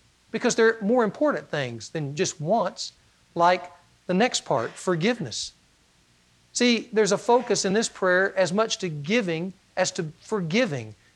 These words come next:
Not just being forgiven. If you'll notice that, "We forgive," and you notice in the other prayer it says, "As we forgive those indebted to us." Did you know there's a connection between experiencing the forgiveness of God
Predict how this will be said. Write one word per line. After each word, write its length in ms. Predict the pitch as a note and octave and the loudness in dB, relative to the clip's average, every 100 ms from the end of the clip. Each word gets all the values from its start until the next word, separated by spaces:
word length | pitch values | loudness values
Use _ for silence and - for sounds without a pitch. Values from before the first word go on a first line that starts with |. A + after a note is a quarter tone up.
| _ | _
Not 200 | G#3+ C4+ | 2 4
just 240 | G#3+ C#3+ | 2 0
being 320 | C#3 C4+ D#4 E3+ | 2 2 2 0
forgiven. 560 | D#3 C#3 C#3+ C#3+ F#3 | -4 -2 0 2 -2
If 80 | F#3+ | 0
you'll 100 | F3 | 2
notice 300 | G3+ B3 G3 | 4 4 2
that, 340 | A#3 B3+ B3+ - _ _ _ _ | 4 2 0 -10 _ _ _ _
"We 240 | F3+ A3+ B3 | 0 2 2
forgive," 800 | - F#3 D3 C4 G#3 D#3+ E3+ - | 0 -2 2 4 6 6 2 -2
and 160 | D#3+ E3 | -4 0
you 100 | F3 | 2
notice 420 | F3+ G#3 G#3+ - - _ _ | 4 4 2 -2 -12 _ _
in 120 | E3+ | -2
the 100 | D#3+ | 4
other 220 | F3 A#3 F#3+ | 4 4 2
prayer 220 | - D#3 | 0 0
it 100 | D3 | 2
says, 240 | E3 C#3+ - - | 0 0 -8 0
"As 420 | G3 G3 E3 D#3+ | 4 6 4 2
we 360 | D#3+ E3+ A3+ A#3 | -2 2 2 2
forgive 400 | - F3+ F3+ D#3 | -2 0 0 2
those 340 | F3 F3+ F3 | 4 4 0
indebted 540 | D3+ D3 E3 E3+ D#3 - _ - | -4 -2 0 0 -4 -10 _ -8
to 220 | F3 D3 | -4 -4
us." 300 | A#2 - - _ _ _ | -6 -10 -14 _ _ _
Did 100 | D3+ | -2
you 80 | G3 | 4
know 140 | B3 | 6
there's 140 | G#3+ D#3+ | 4 2
a 60 | |
connection 500 | - D#3+ E3+ F3+ F#3 | -2 -2 0 0 -2
between 300 | D#3+ - E3 | -4 -4 -4
experiencing 680 | C#3+ - - E3+ F3 - F3 | -4 -6 -4 -4 -4 -4 -6
the 80 | C#3+ | -8
forgiveness 500 | - C#3+ D#3+ E3 - | -8 -4 -2 -2 -6
of 120 | C#3+ | -4
God 280 | D3 D3+ | 0 0